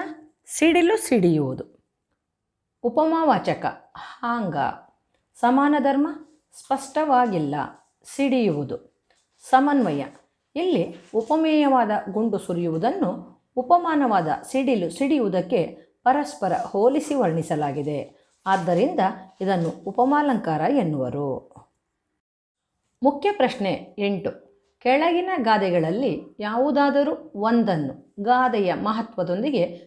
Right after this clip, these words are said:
ವಿಸ್ತರಿಸಿ ಬರೆಯಿರಿ. ಮೂರು ಅಂಕಗಳಿರ್ತವೆ. ಪ್ರಶ್ನೆ ಸಂಖ್ಯೆ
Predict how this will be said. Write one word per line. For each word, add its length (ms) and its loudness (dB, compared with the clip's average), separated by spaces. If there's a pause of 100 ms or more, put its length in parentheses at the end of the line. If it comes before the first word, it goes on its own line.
ವಿಸ್ತರಿಸಿ 600 0
ಬರೆಯಿರಿ. 520 0 (540)
ಮೂರು 380 0
ಅಂಕಗಳಿರ್ತವೆ. 760 -2 (500)
ಪ್ರಶ್ನೆ 300 0
ಸಂಖ್ಯೆ 340 0